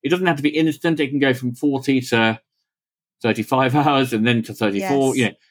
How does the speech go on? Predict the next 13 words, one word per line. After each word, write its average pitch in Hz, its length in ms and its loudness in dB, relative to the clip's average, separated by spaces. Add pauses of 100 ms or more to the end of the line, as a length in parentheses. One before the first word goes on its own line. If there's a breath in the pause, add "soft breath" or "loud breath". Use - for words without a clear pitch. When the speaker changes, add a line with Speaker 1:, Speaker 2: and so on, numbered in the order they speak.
(120)
Speaker 1:
gradual, 123 920 0 (520)
you 156 100 0
know, 147 140 2
in 147 580 0
early 165 380 2
nineteenth 139 460 -2
century, 127 560 -4
the 123 80 -4
working 151 440 0
week, 131 380 0
there 135 100 2
was 127 140 2
a, 127 120 -2